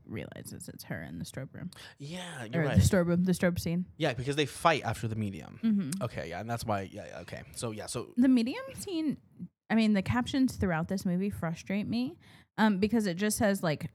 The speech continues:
Speaker 1: "chatters in Japanese,"
Speaker 2: Or speaking
Speaker 1: or "speaking
Speaker 2: Japanese.
Speaker 1: Japanese,"
Speaker 2: I wanna know
Speaker 1: or
Speaker 2: what's being said.
Speaker 1: "whispers Japanese." Like,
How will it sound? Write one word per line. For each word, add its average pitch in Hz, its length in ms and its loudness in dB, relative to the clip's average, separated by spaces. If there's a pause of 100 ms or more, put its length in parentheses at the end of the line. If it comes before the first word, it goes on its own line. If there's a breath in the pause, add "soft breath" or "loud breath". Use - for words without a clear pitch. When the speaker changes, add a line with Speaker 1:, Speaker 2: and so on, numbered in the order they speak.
Speaker 1:
"chatters 165 720 0
in 196 380 2
Japanese," 214 540 0
Speaker 2:
Or 113 160 6
speaking 165 340 2
Speaker 1:
or 170 160 2
"speaking 185 600 2
Speaker 2:
Japanese. - 20 -2
Speaker 1:
Japanese," 190 760 0
Speaker 2:
I 160 60 4
wanna 185 180 4
know 170 120 6
Speaker 1:
or - 40 4
Speaker 2:
what's - 220 -4 (140)
being - 140 -4
said. 208 40 2
Speaker 1:
"whispers 214 500 4
Japanese." 190 500 2
Like, 208 140 0